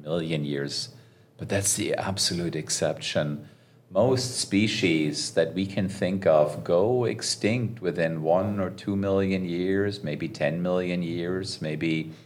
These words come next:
they get modified a little bit and they live twenty, thirty million years. But there are no species that have been around for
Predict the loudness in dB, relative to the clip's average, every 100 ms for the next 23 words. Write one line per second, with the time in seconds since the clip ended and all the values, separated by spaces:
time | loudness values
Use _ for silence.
0 | -12 -2 2 4 6 6 6 6 8 8
1 | 6 2 2 0 2 2 2 0 -2 -2
2 | 0 -2 -4 -14 -20 _ _ -14 -8 -6
3 | -4 0 0 2 2 2 2 0 2 2
4 | 2 0 -4 -10 -18 -20 -20 -4 -2 2
5 | 8 10 10 8 6 2 0 0 -2 -2
6 | -2 -2 0 0 0 -2 -2 -2 -2 0
7 | 4 4 6 4 0 -4 -10 -16 -20 _
8 | _ _ _ _ _ _ _ _ -4 2
9 | 4 6 4 0